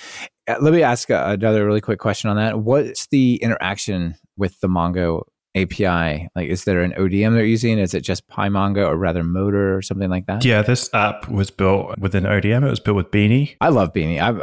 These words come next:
Speaker 1: uh, I converted the Talk Python dot F M and Python Bytes dot F M over to it. The really big one left for me is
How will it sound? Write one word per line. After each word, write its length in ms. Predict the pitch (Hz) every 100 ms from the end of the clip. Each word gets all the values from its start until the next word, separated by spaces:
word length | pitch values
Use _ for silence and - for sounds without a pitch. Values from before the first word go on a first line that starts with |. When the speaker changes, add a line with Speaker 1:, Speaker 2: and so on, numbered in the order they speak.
| -
Speaker 1:
uh, 140 | - - - _ -
I 80 | 120
converted 520 | 127 120 123 117 104
the 220 | 107 95
Talk 240 | 95 107 107
Python 500 | 107 101 101 98 95
dot 160 | 90
F 120 | 92 101
M 180 | 92
and 140 | 87 85
Python 240 | 95 87
Bytes 280 | 82 85 -
dot 140 | 85
F 100 | 85
M 120 | 92 85
over 180 | 85 85
to 140 | -
it. 300 | 80 - -
The 140 | 95 95
really 360 | 123 147 147 127
big 240 | 127 123
one 260 | 117 113 107
left 180 | 104
for 100 | -
me 180 | 101 95
is 200 | 90 -